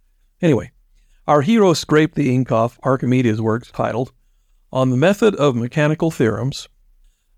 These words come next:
on floating bodies, stuff about circles and spheres and cylinders and spiral lines,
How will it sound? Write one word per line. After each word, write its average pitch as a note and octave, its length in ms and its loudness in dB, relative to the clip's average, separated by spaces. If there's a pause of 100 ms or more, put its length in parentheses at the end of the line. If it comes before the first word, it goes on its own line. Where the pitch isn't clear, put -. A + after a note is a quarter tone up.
on B2+ 220 2
floating A#2+ 380 0
bodies, C#3 800 0
stuff - 320 -2
about G#2+ 240 0
circles C#3 520 0
and D#3+ 140 -6
spheres C#3 480 0
and D#3+ 140 -6
cylinders D3 520 -2
and A2+ 140 -8
spiral C3+ 500 2
lines, D3 540 -2